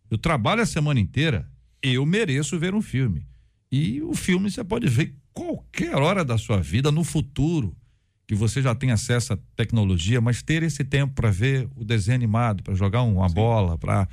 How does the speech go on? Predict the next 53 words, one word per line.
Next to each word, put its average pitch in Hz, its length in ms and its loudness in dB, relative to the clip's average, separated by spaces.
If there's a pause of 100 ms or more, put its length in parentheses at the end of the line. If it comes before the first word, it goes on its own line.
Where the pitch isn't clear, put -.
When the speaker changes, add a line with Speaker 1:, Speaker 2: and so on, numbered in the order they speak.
(280)
Speaker 1:
dar 110 120 4
um, 123 80 4
um, 107 600 2
um, 95 280 4
um 92 40 -2
passeio. 107 540 2
Eu 90 60 2
me 98 80 2
lembro 135 160 2
de 127 80 0
um 104 240 0
amigo 92 400 2
meu, 104 260 2 (680)
pastor, - 480 0
que 113 100 -2
me, 107 160 2
me 98 240 -2
contou 101 380 2
muito 143 180 0
emocionado 107 720 0 (280)
com - 80 -2
os 98 80 2
filhos 104 260 2
adolescentes. 95 720 0
Ele 98 180 0
disse 95 220 -4
pra 107 100 2
mim 95 80 4
assim, 92 180 0
"Olha, 104 140 2
quando 127 200 0
eu 71 60 0
era 95 100 2
criancinha", 85 600 0
ele 90 100 0
mostrou 107 320 2
um 98 40 4
laguinho, 92 420 2 (920)
um 92 40 -6
laguinho, 92 380 0 (460)
e 87 80 -6
disse 104 220 -2
assim, 92 340 0
"Ali, 113 340 0
ó, 80 80 0
aquele 80 280 -6
la-, 85 280 0
laguinho 87 380 2
ali, 104 120 2
eu 160 180 0
ia 233 180 -6
lá, 220 280 -2
levava, 135 440 2